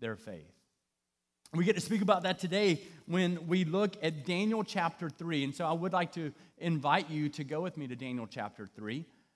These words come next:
Uh, and this is one of those infamous stories in the book of Daniel. There's two that people really kind of s-,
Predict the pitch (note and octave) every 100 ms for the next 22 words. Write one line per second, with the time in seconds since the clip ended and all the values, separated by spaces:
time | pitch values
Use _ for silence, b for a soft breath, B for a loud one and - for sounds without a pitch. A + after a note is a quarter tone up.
0 | b G#2+ A2 A#2+ D3 D#3 F3+ C#3+ - B
1 | B B C#3+ F3 F3+ D#3+ D#3+ D3 D#3 D#3+
2 | D#3+ F3 D#3 - - D3 D#3 C#3+ B2+ A#2+
3 | A2+ - C3+ C3 C3 C#3+ B2 C3 C3+ C#3
4 | A#2 B2 B2 - - F3+ D#3 B2+ B2+ C#3
5 | D3 C#3 B2+ F3 B D#3 D#3+ D3+ D3+ C3
6 | B2